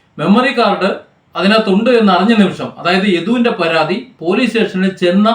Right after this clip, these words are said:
അതേ നിമിഷം, ആ നിമിഷം മുതൽ ആ മെമ്മറി കാർഡ് മാറ്റാൻ വേണ്ടി അവർ പരിശ്രമിച്ചിരുന്നു. അതുകൊണ്ടാണ് ഇപ്പോൾ യദുവിന്റെ പിന്നാലെ കൂടിയിട്ട് ആ മെമ്മറി കാർഡ് മാറ്റിയത് യദുവാണ് എന്ന് പറഞ്ഞുകൊണ്ടിരിക്കുന്നത്. ഇപ്പോ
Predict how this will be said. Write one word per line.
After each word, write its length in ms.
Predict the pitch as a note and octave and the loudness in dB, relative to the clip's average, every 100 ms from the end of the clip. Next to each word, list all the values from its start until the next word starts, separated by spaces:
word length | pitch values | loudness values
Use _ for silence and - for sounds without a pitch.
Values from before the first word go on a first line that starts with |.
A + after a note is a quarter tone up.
| - | -2
അതേ 280 | D#3+ F#3 A3+ | -8 -2 0
നിമിഷം, 420 | F3 D#3 - - - _ _ _ - | 0 -4 -8 -8 -10 _ _ _ -8
ആ 280 | D#3+ A3 B3 | -2 0 2
നിമിഷം 240 | G#3 F#3 G#3 | 0 0 0
മുതൽ 220 | F#3+ F#3 | 0 0
ആ 60 | F3 | -2
മെമ്മറി 240 | D#3+ F3 | -2 -2
കാർഡ് 260 | F3+ F3+ E3+ | 0 0 0
മാറ്റാൻ 360 | D3+ D#3 F3 E3+ | -2 -2 -2 -4
വേണ്ടി 200 | E3 F3+ | -4 -4
അവർ 140 | E3+ | -4
പരിശ്രമിച്ചിരുന്നു. 800 | - C#3 - D#3+ - B2 C#3+ G#3 - _ _ _ F#3 | -4 -6 -4 -6 -6 -8 -8 -10 -14 _ _ _ -4
അതുകൊണ്ടാണ് 680 | B3 D#4+ C#4+ G#3 E3+ E3 - _ _ | -2 -2 -2 0 -2 -4 -12 _ _
ഇപ്പോൾ 240 | F3+ F#3+ F3 | -4 2 2
യദുവിന്റെ 400 | F3 B3 C4 C4 | 2 0 0 0
പിന്നാലെ 400 | G3+ F#3 F3+ F3 | 2 2 2 0
കൂടിയിട്ട് 560 | E3 D3+ D3+ E3+ A3 - _ _ - | -2 -4 -2 -2 -4 -6 _ _ -6
ആ 220 | E3 B3 | -2 0
മെമ്മറി 340 | C4 G#3+ G#3+ G3+ | 0 0 0 2
കാർഡ് 180 | F#3+ | 2
മാറ്റിയത് 520 | F#3 E3 D#3 D#3 F#3+ - | 2 -2 -2 -4 -6 -2
യദുവാണ് 500 | F#3 F#3 B3+ A3 G3 | 0 2 2 2 0
എന്ന് 140 | E3+ E3+ | -2 -2
പറഞ്ഞുകൊണ്ടിരിക്കുന്നത്. 680 | D3+ D3+ D3+ C3 B2 A#2 G#2 _ _ _ _ - | -2 -2 -4 -4 -6 -8 -10 _ _ _ _ -2
ഇപ്പോ 540 | G#3 - - - - | -2 0 0 -2 -10